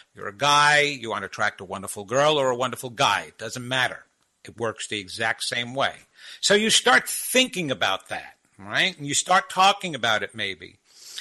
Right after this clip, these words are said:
And so you start the energy process going. You're about ready, not yet, but you're about ready to tap into the law of attraction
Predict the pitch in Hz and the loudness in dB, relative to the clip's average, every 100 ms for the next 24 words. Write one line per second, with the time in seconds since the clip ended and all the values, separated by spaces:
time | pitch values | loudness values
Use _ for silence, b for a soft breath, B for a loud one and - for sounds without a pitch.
0 | B 147 135 175 170 175 147 160 - - | B 0 4 6 6 4 -2 2 2 6
1 | 214 226 - 202 180 - 175 190 190 139 | 6 6 0 -8 -8 -4 -2 0 -2 -2
2 | 143 131 - 127 104 101 - 107 117 - | -6 -8 -6 -2 0 0 -2 -2 -2 -4
3 | - 113 143 165 143 92 92 123 127 139 | -6 0 4 6 4 -2 -6 -4 -2 4
4 | 160 214 220 220 226 226 131 110 131 190 | 6 6 4 6 8 8 4 0 0 0
5 | 226 262 240 95 - B B B B 113 | 4 6 6 4 -6 B B B B -8
6 | 123 135 143 156 175 220 226 247 190 143 | -2 0 2 6 6 6 6 6 6 0
7 | 151 143 165 160 - 190 220 240 233 - | -6 -2 2 2 2 2 4 2 0 0
8 | 185 151 143 131 147 180 202 208 - 226 | 0 0 0 2 6 6 6 2 4 6
9 | 226 - 139 95 131 | 6 2 -2 -4 -8